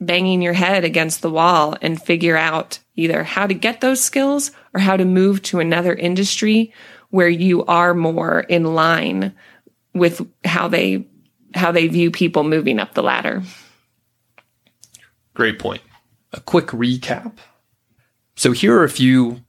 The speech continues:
Speaker 2: pieces of, uh, advice that don't work well.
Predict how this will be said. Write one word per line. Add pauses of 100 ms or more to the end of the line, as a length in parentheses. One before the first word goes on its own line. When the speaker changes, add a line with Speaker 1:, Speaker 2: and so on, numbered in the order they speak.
(120)
Speaker 2:
pieces
of,
uh,
advice
that
don't
work
well.